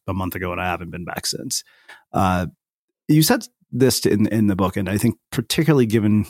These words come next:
where we're at at this moment in history, if there's one single thing that stands between most people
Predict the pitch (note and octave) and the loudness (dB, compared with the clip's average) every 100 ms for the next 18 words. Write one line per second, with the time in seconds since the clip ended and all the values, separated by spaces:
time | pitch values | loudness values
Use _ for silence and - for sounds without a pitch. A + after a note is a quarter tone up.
0 | - G#2+ A#2+ C3 G#2+ G2 G2+ - F#2+ G2+ | -2 0 2 4 2 0 -2 -4 -6 -4
1 | F#2+ F#2+ G2 G2+ F#2+ F2+ - - G#2+ C3 | -4 -4 -4 -4 -4 -6 -4 -4 0 2
2 | C#3+ - D3 D3+ D3+ A#2+ A2+ F#2+ - G#2 | 2 0 2 4 2 2 0 0 0 0
3 | G#2 G2+ - G2+ F#2+ G2 B2+ - - G2 | 0 -4 -4 -2 0 2 2 0 -6 -6
4 | F2 E2+ | -8 -10